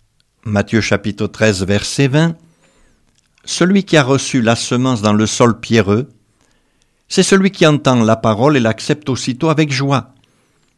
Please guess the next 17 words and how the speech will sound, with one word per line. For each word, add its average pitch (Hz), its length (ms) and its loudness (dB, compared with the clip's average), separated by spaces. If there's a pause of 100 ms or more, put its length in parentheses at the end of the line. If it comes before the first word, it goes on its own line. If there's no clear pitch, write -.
(140)
Mais 107 240 2
il 131 240 -2
ne 117 100 4
la 107 140 2
laisse 110 300 -2 (100)
pas 113 160 0
s'enraciner 143 760 -2
en 135 180 0
lui. 120 300 -2 (640)
Il 135 180 0
ne 147 80 2
s'y 147 180 -4
attache 156 420 0
qu'un 127 180 4
instant. 104 520 -2 (680)
Et 98 140 -4
alors, 104 440 -2